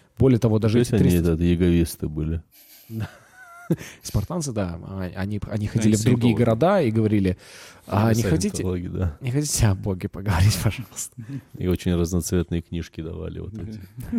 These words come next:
Speaker 1: Э, в общем, в тот момент проис-, происходит следующее. Еще,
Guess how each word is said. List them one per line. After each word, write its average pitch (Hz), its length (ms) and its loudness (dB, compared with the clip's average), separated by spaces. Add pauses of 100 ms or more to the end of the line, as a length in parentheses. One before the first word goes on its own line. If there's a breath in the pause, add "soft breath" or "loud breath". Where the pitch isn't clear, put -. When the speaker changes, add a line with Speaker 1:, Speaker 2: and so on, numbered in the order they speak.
(1400 loud breath)
Speaker 1:
Э, 110 480 4
в 120 200 0
общем, 117 300 0 (140)
в - 80 -20
тот - 320 0
момент 113 560 -6
проис-, 92 400 -8
происходит 98 460 -6
следующее. 95 540 -8
Еще, 92 440 -8